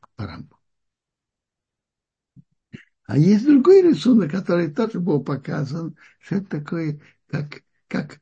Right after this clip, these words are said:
как круглый. <laughs> Как это было? Ну, увидим, узнаем. Теперь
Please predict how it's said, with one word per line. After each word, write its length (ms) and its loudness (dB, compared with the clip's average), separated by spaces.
как 240 -4
круглый. 440 -6
<laughs> 180 -10
Как 320 -6
это 220 -8
было? 500 -2
Ну, 320 -4
увидим, 540 0
узнаем. 400 -4
Теперь 440 -10